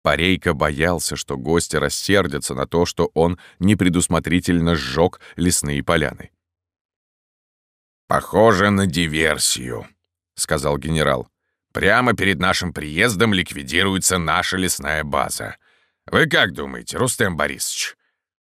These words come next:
«Я думаю, что вы правы», строго сказал Марков. «В этом надо разобраться».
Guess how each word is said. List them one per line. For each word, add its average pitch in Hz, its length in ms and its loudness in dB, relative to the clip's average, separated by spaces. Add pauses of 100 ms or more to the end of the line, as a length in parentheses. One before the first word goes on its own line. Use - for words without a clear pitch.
(500)
«Я 78 220 -2
думаю, 82 420 2
что - 220 -2
вы 71 160 -4
правы», 73 480 -2 (760)
строго 76 440 2
сказал 71 360 2
Марков. 65 460 -4 (400)
«В 73 100 -4
этом 92 340 4
надо 87 240 4
разобраться». 85 800 0